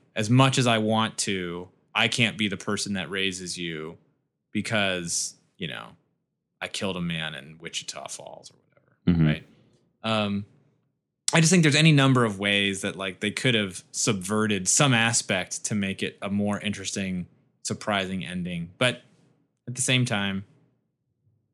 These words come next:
Speaker 1: this movie is,
Speaker 2: Yeah.
Speaker 1: I think, designed ultimately to be pretty straight down the middle fare.
Speaker 2: Pretty much. Um, I have a totally different type of Fix the Movie, which
Speaker 1: Yeah.
Speaker 2: is,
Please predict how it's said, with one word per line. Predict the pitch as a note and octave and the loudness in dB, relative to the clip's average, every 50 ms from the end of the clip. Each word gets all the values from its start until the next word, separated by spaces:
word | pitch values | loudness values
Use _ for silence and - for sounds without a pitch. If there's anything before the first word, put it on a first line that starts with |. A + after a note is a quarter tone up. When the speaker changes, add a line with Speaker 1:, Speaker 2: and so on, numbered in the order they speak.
| _ _ _ _ _ _ _ _ - | _ _ _ _ _ _ _ _ -14
Speaker 1:
this | A2 - - | -10 -6 -4
movie | A2 G#2 G2 F#2 | -2 0 2 4
is, | D#2+ D#2 | 4 4
Speaker 2:
Yeah. | D2 | 2
Speaker 1:
I | D2 | 2
think, | D#2+ G2+ G2 F2 | -2 -4 -6 -6
designed | F2+ F#2+ F#2+ G2+ F#2+ F#2+ | -6 -6 -4 -4 -4 -2
ultimately | F#2 F#2 F2+ - - G#2 F#2 - D2 F#2+ | -2 -4 -4 -4 -6 -6 -6 -6 -8 -10
to | F2+ F2+ | -10 -10
be | E2+ F2+ F2+ F2+ F2+ | -8 -8 -8 -6 -8
pretty | E2+ - - G#2 F#2 F2 E2+ E2 E2+ E2 _ _ _ _ _ | -8 -8 -6 -6 -4 -4 -4 -6 -8 -12 _ _ _ _ _
straight | - - - G2+ F#2 | -6 -4 -2 -2 -4
down | - F#2+ F2+ F2 | -4 -4 -4 -4
the | F2 | -4
middle | F2 E2+ E2 E2 D#2 | -4 -4 -6 -8 -10
fare. | - - E2+ D#2 D2+ D#2 - _ _ _ _ _ _ _ _ _ _ _ _ _ _ _ _ _ _ _ _ _ _ _ _ _ - | -10 -10 -10 -10 -10 -12 -16 _ _ _ _ _ _ _ _ _ _ _ _ _ _ _ _ _ _ _ _ _ _ _ _ _ -2
Speaker 2:
Pretty | D2+ D#2 E2+ E2+ E2+ E2+ | 2 4 4 4 4 4
much. | D#2+ D2 C#2 C2+ - - - - - - _ _ _ _ _ _ _ _ _ _ _ _ _ _ _ _ _ _ _ _ _ _ _ _ - | 4 4 2 0 -4 -8 -12 -12 -16 -20 _ _ _ _ _ _ _ _ _ _ _ _ _ _ _ _ _ _ _ _ _ _ _ _ 4
Um, | G2+ G2 F#2 F2+ F2 E2 E2 D#2 - - - - | 6 8 8 8 8 8 6 4 2 -2 0 4
I | G#2+ | 6
have | A#2+ B2+ | 6 6
a | D3+ | 6
totally | A#2+ - G#2 G#2 G2+ F#2 E2+ | 6 6 6 8 8 8 6
different | - - - F2+ E2 - E2 D#2 D2+ D2+ - - - _ _ _ _ _ - | 4 4 4 2 4 4 4 4 4 4 2 -2 -8 _ _ _ _ _ -8
type | - - E2+ E2 D#2 - - - | -2 2 4 4 4 4 0 -2
of | - D#2+ D2 C2+ C#2 - - | 0 0 0 0 -2 -8 -8
Fix | - - F2 D#2+ - - | -2 0 0 0 2 2
the | - D#2 | 4 4
Movie, | C#2+ C#2+ C#2 C2 C#2 C#2 C#2+ D#2 - - - - - - _ _ _ - | 4 4 4 2 2 2 2 2 0 -4 -10 -14 -18 -20 _ _ _ 0
which | - - - - | 2 2 4 6
Speaker 1:
Yeah. | F2 | 6
Speaker 2:
is, | E2+ E2 D#2 D#2 D#2 D2 D2 - - - - - - | 8 8 8 6 4 4 2 0 -2 -4 -6 -12 -20